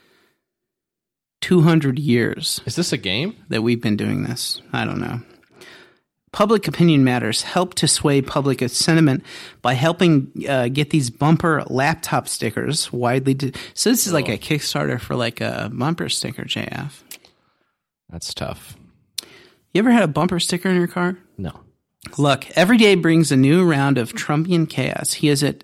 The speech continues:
Speaker 1: effectively turned the nation upside down. An upside down flag is considered a symbol of distress.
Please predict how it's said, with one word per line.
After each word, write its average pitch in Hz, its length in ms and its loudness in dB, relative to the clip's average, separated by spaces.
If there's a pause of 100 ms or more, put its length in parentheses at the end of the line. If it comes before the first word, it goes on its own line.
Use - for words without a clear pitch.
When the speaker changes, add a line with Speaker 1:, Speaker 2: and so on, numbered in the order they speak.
(100)
Speaker 1:
effectively 156 840 2
turned 143 460 2
the 127 80 2
nation 131 360 2
upside 180 420 2
down. 247 520 4 (1600)
An 139 100 4
upside 240 340 4
down 196 200 6
flag 117 580 0
is - 240 -4
considered 151 460 2
a - 100 -2
symbol 143 400 4
of 131 120 0
distress. 113 460 -4